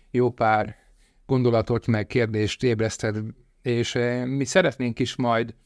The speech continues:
ezekre lehetőséget adni, hogyha vannak kérdéseitek, akkor majd a megfelelő felületeken, ö, f-, ö, keressetek be-, meg bennünket, hát ha tudunk valami, ö, ö, válaszsal is szolgálni, de vannak még összeírt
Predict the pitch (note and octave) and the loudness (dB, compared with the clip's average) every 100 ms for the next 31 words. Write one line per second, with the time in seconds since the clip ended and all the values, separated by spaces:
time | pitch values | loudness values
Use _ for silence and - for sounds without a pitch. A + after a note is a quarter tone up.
0 | _ _ _ - A#2+ A#2 - A#2+ A2+ G2 | _ _ _ -4 -2 -2 0 0 0 -2
1 | - _ _ _ _ _ _ _ - B2 | -14 _ _ _ _ _ _ _ -2 0
2 | B2 A#2+ - A2 G#2+ B2 C3 C#3 B2 A2+ | 2 0 0 0 0 0 2 2 2 0
3 | - B2 A#2+ C3+ A#2 - - B2 A2+ - | 0 0 2 2 2 -2 -2 0 -2 0
4 | A2+ A#2 A2+ A#2 - A#2+ A2+ A2 A2 A2+ | -2 -2 0 -2 -2 -2 0 2 0 -2
5 | A2+ _ _ _ - C3 B2+ A#2+ A2+ A2 | -4 _ _ _ -2 -2 2 2 4 2
6 | - B2 A#2 G#2+ A#2 G#2 A2+ A2+ A2+ A#2 | 0 2 2 0 -2 0 0 2 0 0
7 | A2+ A2 G#2+ G#2 A2 - - - A2+ A#2 | -2 -2 -2 -6 -8 -16 -20 -10 -6 -4
8 | A2+ G#2+ C3 A#2 G#2 - G#2+ A2 A2 A2+ | -4 -2 0 0 0 -4 -2 -2 -2 -4
9 | - A#2+ A2+ A#2 A2+ A#2+ C3 C3+ - B2+ | -2 -2 0 0 2 2 0 0 2 0
10 | - A#2+ B2 A#2 A2+ A2+ A2+ A#2 - _ | 0 -2 -2 0 0 0 2 0 -4 _
11 | _ - A#2 C3 A#2+ - - - B2+ B2 | _ -8 -8 -6 -8 -8 -12 -6 0 2
12 | B2 - B2+ B2 - C3 B2+ C#3+ D3 E3 | 0 -2 -4 -4 -4 -4 0 2 0 0
13 | F3 D#3+ D#3+ D3 B2+ B2 B2+ A#2+ C3+ A#2+ | 0 2 2 2 0 -4 -4 -2 -2 -2
14 | B2+ A#2+ A#2+ - | 0 2 0 -4